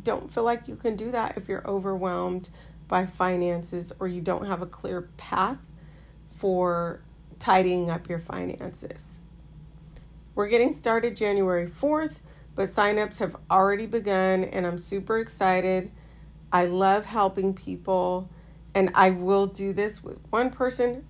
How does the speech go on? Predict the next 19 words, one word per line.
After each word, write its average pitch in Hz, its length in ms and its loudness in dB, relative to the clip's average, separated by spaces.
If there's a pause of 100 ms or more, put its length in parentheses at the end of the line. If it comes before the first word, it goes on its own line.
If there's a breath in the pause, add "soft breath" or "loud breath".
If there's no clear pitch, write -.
three 226 220 -2
people, 226 520 -2
five 202 300 6
people, 208 400 -4
or 202 220 0
fifty 185 520 -6
people. 190 640 -4 (300 loud breath)
And 196 140 2
I 180 100 4
already 190 400 6
had 220 300 -4
someone 180 320 -2
take 185 220 -8
advantage 185 540 0
of 175 120 -6
the 180 60 -6
Cyber 180 480 -2
Monday 180 340 -2
special, 180 720 -6